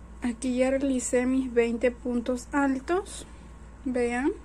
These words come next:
Ahora voy a subir una, dos, tres cadenas, le doy la vuelta a mi trabajo, tomo una lazada y sobre cada punto alto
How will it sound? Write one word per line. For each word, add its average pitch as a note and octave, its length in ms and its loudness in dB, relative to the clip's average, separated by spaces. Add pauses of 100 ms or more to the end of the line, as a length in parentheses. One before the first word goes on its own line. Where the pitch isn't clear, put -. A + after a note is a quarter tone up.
(1040)
Ahora D4+ 500 6 (140)
voy A#3+ 220 6
a C4 100 2
subir D4+ 640 2 (1000)
una, B3 600 2
dos, B3 640 4 (140)
tres A#3 380 4
cadenas, D4+ 800 6 (480)
le A3 220 6
doy G#3+ 180 6
la A3 140 6
vuelta A3+ 480 2
a C4+ 80 0
mi A3+ 180 2
trabajo, B3+ 720 4
tomo A#3 320 2
una A#3 160 0
lazada C#4 800 4
y C4+ 160 2
sobre A#3 440 4
cada B3 340 4
punto C#4 420 8
alto D4 480 6